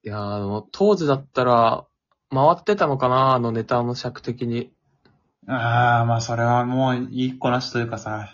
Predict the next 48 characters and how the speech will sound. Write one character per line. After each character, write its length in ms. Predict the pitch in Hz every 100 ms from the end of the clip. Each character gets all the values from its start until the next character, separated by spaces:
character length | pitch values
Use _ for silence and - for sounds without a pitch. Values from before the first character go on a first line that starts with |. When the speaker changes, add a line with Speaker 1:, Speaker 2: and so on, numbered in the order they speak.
| -
Speaker 2:
た 100 | 110
ら 120 | 110
れ 120 | 113
ば 100 | 113
を 60 | 113
や 80 | 110
め 80 | 117
よ 100 | 131
う 60 |
よ。 200 | 113 113 - _ _ _ _ _ _ _ _ _ _ _ _ _ - - - _ -
Speaker 1:
ま 80 | 120
あ、 20 |
た 240 | - 139
ら 160 | 135 165
れ 160 | 175 175
ば 300 | 175 175 - _ _ _ _ 156
で 100 | 170
は 120 | 127
な 160 | 123 156
い 140 | 127
け 160 | - 104
ど、 80 |
別 200 | 101 98
に 80 | 98
で 120 | 107
す 160 | - 151
よ 120 | 170
視 140 | 160 -
点 220 | 117 101
で 60 |
は 60 | 95
な 140 | 104
い 60 | 104
か 100 | -
ら 100 | -
さ。 320 | - 90 87 _ _ _ _ _ - - -
Speaker 2:
<laughs> 640 | - - - - _ -
そ 140 | - 110
れ 80 | 113
言 80 |
い 20 | 120
出 140 | 139
し 60 | -
た 100 | 107
ら 100 | 104
ダ 60 |
メ 60 | 117
よ。 140 | 104